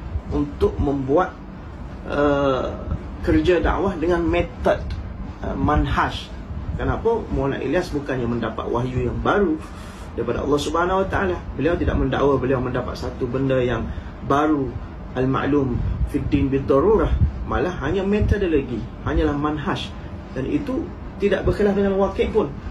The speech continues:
Seperti mana dalam kitab Iktiraz terhadap Jemaah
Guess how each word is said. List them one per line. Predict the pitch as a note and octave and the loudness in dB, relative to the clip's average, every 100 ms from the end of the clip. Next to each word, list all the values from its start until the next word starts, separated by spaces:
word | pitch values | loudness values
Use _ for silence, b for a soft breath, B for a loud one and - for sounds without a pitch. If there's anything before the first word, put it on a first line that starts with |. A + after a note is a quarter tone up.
| - | -10
Seperti | - - E3+ E3 | -10 -6 -2 0
mana | E3+ F3 D#3 D#3 - - - | 2 2 2 0 -6 -6 -2
dalam | C#3+ D3 C#3+ | 2 0 0
kitab | D#3 D#3+ C3 - - - - - - - - - - D3 | 0 0 -2 -4 -8 -8 0 0 0 -8 -12 -14 -8 -6
Iktiraz | G#3 F#3+ D3 D#3+ D3+ - - | -4 2 4 4 2 -2 -6
terhadap | C3+ C3+ C3 | -2 -2 0
Jemaah | C3+ B2 | 0 0